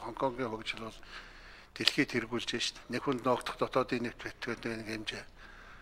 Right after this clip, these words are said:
олон үзүүлэлтээрээ дэлхийд, дэлхийд тэргүүлж байгаа. Тэгэхээр энэ туршлагууд бол одоо бидэнд их ойр байна.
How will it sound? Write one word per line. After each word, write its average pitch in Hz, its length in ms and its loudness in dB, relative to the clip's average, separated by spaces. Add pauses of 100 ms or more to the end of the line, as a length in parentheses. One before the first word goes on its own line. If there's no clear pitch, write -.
(520)
олон 143 360 8
үзүүлэлтээрээ 123 480 6
дэлхийд, 113 440 2
дэлхийд - 320 2
тэргүүлж 110 360 -2 (120)
байгаа. - 140 -14 (420)
Тэгэхээр 139 220 8 (100)
энэ 165 80 4
туршлагууд 139 640 6
бол 120 240 4
одоо 120 180 2
бидэнд 113 300 0
их - 160 -4
ойр 113 240 8
байна. 104 320 4